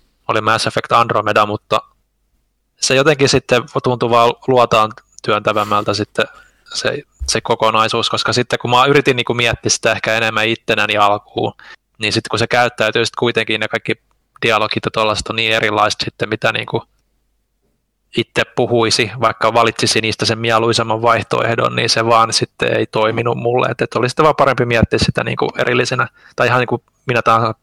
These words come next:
tahansa pelihahmona. Et, et mä nyt tykkään valmista hahmoista aina enemmän, et, et,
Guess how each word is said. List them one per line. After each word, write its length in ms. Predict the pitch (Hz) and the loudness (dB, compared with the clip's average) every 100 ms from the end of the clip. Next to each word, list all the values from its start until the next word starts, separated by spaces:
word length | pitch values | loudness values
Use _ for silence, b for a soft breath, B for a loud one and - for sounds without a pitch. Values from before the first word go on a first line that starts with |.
| - | -2
tahansa 260 | 113 113 - | 0 0 -2
pelihahmona. 640 | 113 113 107 117 - 127 | -2 0 -2 -4 -4 -2
Et, 120 | 127 | -2
et 160 | - - B B B - _ _ _ _ _ _ - | -4 -6 B B B -20 _ _ _ _ _ _ -8
mä 120 | - 104 | -2 -2
nyt 140 | 135 | 0
tykkään 320 | 143 - 123 | -2 0 0
valmista 420 | 113 113 110 - | 2 2 0 -2
hahmoista 420 | 107 - 113 - - | -2 -2 -6 -4 -4
aina 260 | 117 120 | -2 -2
enemmän, 340 | 120 120 127 127 | -4 -6 -4 -6
et, 140 | - | -6
et, 180 | 131 | -8